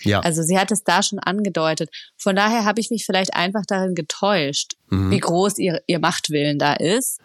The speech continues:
Speaker 1: Ja.
Speaker 2: Und ich finde das ehrlich gesagt ganz sympathisch, dass sie nicht um jeden Preis an ihrer Macht klebt. Wobei ich auch sagen muss, dass ich persönlich,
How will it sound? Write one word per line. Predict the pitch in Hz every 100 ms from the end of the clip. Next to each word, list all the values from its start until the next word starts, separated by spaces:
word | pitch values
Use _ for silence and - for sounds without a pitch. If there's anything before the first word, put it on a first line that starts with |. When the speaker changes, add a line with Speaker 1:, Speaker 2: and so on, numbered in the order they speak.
| -
Speaker 1:
Ja. | 135
Speaker 2:
Und | 160 202
ich | 202
finde | 254 277
das | 254 -
ehrlich | - 202 294
gesagt | 294 262 262 262 - - _ _ 190
ganz | 185 202 208
sympathisch, | 202 185 - 294 359 - 170 175 - _ -
dass | 185 185 -
sie | 190
nicht | 175 180 190 - - _ _ -
um | 196 185 175 170 -
jeden | 170 208 202 190 185
Preis | - 170 170 208 240 -
an | - 175
ihrer | 170 170
Macht | 170 170 -
klebt. | - 208 220 -
Wobei | 160 175 185
ich | - -
auch | 208 226
sagen | 214 202 196
muss, | 196 202 - - - - -
dass | 165 -
ich | 196 254 -
persönlich, | - 175 160 196 226 233 220 220 220 -